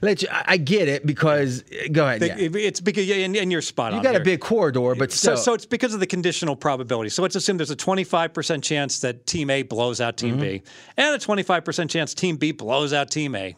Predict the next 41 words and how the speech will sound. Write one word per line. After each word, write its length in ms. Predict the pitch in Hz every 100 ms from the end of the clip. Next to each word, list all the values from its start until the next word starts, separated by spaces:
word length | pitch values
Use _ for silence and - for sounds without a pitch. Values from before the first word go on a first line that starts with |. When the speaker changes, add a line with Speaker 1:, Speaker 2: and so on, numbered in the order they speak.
| -
Speaker 1:
Mm-hmm. 100 | 104
Speaker 2:
all 60 |
right? 220 | 123 196 - -
Then 140 | - 151
there's 140 | 127
a 20 |
twenty-five 420 | - 190 170 170 151
percent 260 | 147 143
chance 320 | - 147 127 - - _
team, 260 | - 135 110
t-, 160 | -
team 300 | - - 143
A 200 | 127 123 - _
covers, 440 | - 285 214 214 -
but 180 | 139
it 120 | 135 139
lands 260 | 143 139
within 200 | 147 147
the 100 | 143
teaser, 400 | - 117 110 113 - - -
and 120 | 190
a 40 |
twenty-five 440 | - 170 151 151 139
percent 300 | 139 143 123
team 220 | 147 135
B 200 | 202 294
covers, 480 | - 170 151 143 - _ -
but 80 | 151
it 40 |
lands 200 | 135 120
within 220 | 127 117
the 80 | 113
teaser. 400 | - 120 104 -
Speaker 1:
Mm-hmm. 180 | - 117 135
Speaker 2:
So 380 | 220 190 113 _
each 240 | 208 208 175
one 160 | 196
of 80 | 285
these 180 | 226 165
two 140 | 180
teasers, 560 | 147 143 120 127 120